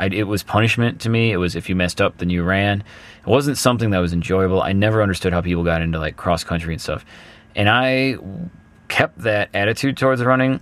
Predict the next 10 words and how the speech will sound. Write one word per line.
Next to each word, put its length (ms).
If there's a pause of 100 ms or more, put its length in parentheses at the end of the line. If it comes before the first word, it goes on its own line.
(300)
um, 460 (540)
I 60
mean, 160
until 300
maybe 300
only, 140
like, 160
four 240
years 220
ago. 240